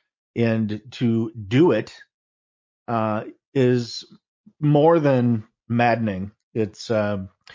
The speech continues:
you know, we, uh, we have to wake up and realize that there really is a uniparty. I don't care what you say, my opinion, you're not gonna change it,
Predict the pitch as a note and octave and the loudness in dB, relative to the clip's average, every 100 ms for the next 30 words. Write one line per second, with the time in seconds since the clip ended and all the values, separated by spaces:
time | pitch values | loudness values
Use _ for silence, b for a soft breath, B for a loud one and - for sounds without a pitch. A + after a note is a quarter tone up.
0 | B B B - G#2+ G#2 G#2+ B2 C3 C#3 | B B B -6 -4 -2 -4 -2 0 0
1 | C3+ B2+ A#2 A#2+ C3 C#3 C3+ A#2+ B2+ B2+ | 0 0 0 -2 0 0 0 -2 0 2
2 | B2+ G#2+ A#2+ B2 A2 G#2 G#2 G#2 - A2 | 0 -2 0 0 0 -2 -4 -8 -6 -4
3 | G#2 G#2 G#2+ A2+ A2 B2+ A#2+ A#2 A#2+ A#2 | -4 -6 -8 -8 -4 -2 0 0 0 -2
4 | A2 A2 B2 A2+ B2 A2+ A#2+ A#2 _ A2 | -4 -2 -4 -2 -2 0 -2 -6 _ -10
5 | G2+ G2+ G2+ F#2+ G#2 - - D#3 D#3 D3+ | -10 -10 -12 -10 -12 -16 -2 2 4 2
6 | B2+ A#2 G#2 C3 A#2+ B2 A#2 G#2 A2 G#2+ | 2 0 -2 -2 -2 -2 -2 -4 -6 -8
7 | F#2 C#3 D3+ G2 A2 | -8 -4 -2 -2 -6